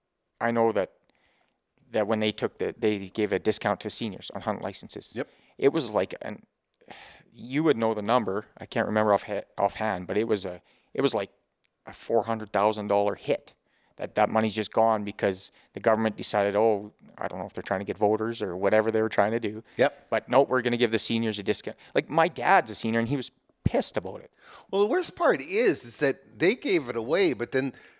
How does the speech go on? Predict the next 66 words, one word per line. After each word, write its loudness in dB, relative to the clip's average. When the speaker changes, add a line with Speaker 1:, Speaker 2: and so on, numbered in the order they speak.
Speaker 2:
the -8
government 2
didn't 0
say 2
the -2
A 4
C 0
A 2
will 0
take -4
care 2
of 2
that. -6
No, 4
Speaker 1:
Yeah. 4
Speaker 2:
they 2
gave 0
away 4
somebody -2
else's -2
money. 2
Speaker 1:
Yeah. 2
Speaker 2:
Tell 0
you -2
what, 0
open -2
your -4
wallet. 2
I 0
can -14
give -2
your -4
money 4
away. 0
That's, 6
Speaker 1:
Yeah. 6
Speaker 2:
that's 0
easy. -2
I -4
mean, 0
and 0
that's 4
what -4
they -2
did. 2
Speaker 1:
It's -8
exactly 2
what -2
they 0
did. 2
So -2
now, 2
all 6
of 4
a -8
sudden, 0
when -4
there's, 2
there's 0
two -2
hundred, 0
four 4
hundred, 0
whatever 2
the -2
mon-, 2